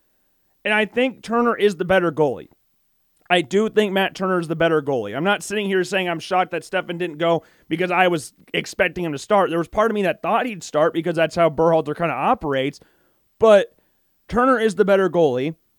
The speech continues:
So I'm glad that they're moving forward with Turner as a starter. But there has to be something going on behind the scenes with Steffen, and that's why I think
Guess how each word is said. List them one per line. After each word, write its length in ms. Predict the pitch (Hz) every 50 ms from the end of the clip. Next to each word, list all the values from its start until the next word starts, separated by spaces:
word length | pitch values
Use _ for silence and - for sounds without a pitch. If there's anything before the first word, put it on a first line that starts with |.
| _ _
So 120 | - 196 190
I'm 160 | 185 180 175
glad 300 | 160 170 175 196 226 214
that 120 | 233 226
they're 140 | 190 220 214
moving 340 | 196 190 196 202 196 196 180
forward 240 | - 185 196 190 180
with 120 | 175 160
Turner 220 | - 180 175 180
as 100 | 170 156
a 60 | 147 143
starter. 240 | - 170 160 143
But 140 | 135 143 143
there 120 | 160 165 170
has 260 | 175 196 202 214 196
to 60 | 180
be 100 | 196 185
something 340 | - - 196 190 175 180 175
going 220 | 160 175 175 170
on 100 | 170 165
behind 340 | 156 156 160 175 170 170 160
the 40 | 147
scenes 280 | - - 170 175 160
with 100 | 156 147
Steffen, 420 | - - - 160 165 165 175 175 170
and 100 | 165 160
that's 180 | 165 165 -
why 180 | 147 160 160 160
I 40 | 147
think 440 | - _ - 165 165 165 156 -